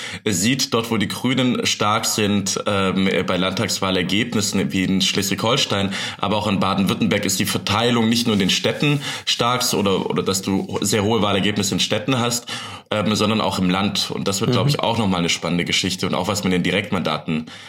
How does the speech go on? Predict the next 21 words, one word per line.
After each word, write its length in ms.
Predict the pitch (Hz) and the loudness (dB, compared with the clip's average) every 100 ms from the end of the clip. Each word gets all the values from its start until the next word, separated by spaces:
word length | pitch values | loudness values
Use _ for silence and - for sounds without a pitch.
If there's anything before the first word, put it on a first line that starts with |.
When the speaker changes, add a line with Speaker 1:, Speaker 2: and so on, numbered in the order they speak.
| - - | -20 -6
Speaker 1:
passiert. 600 | 107 98 92 90 87 - - - - - _ | -2 0 0 0 -2 -6 -14 -10 -10 -12 _
Ähm, 500 | 110 110 107 107 101 101 - _ - | 0 2 2 2 0 -6 -18 _ -2
Speaker 2:
Ja, 100 | 120 | 0
es 140 | 117 | 2
liegt 160 | 143 - | 0 2
so 60 | |
ein 60 | 131 | 2
bisschen 220 | 131 143 | 2 2
in 120 | 120 | 2
der 80 | 120 | 2
langen 240 | 110 120 123 | 2 2 2
Linie 320 | 120 123 120 | 4 2 2
von, 360 | 120 113 113 | 0 2 2
ihr 140 | 101 117 | 2 2
stellt 260 | - 113 113 | 2 0 0
euch 140 | 107 | 0
gerade 540 | - 104 107 107 - - | 0 2 2 0 -2 -4
einfach 320 | - 113 - | -2 0 -2
breiter 460 | - 107 107 120 98 | -2 0 0 0 0
auf, 300 | 104 101 | 0 0
ne? 120 | - | 0